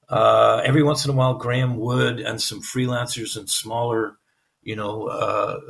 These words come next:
sort of webzine kind of deals. And you've got people, of course, in the diaspora communities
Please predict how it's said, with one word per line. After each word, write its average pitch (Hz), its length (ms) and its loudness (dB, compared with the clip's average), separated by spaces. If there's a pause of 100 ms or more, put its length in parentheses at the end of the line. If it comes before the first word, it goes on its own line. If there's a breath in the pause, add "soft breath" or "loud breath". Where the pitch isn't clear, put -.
(100)
sort 113 200 -8
of 95 60 -10
webzine 110 580 -2
kind 104 220 -8
of 95 60 -10
deals. 107 480 -6 (500 loud breath)
And 131 160 4
you've 135 200 6
got 135 260 6
people, 151 320 2
of 135 100 -2
course, 123 360 -2
in 117 120 -8
the 107 80 -8
diaspora 113 720 0
communities 107 920 -4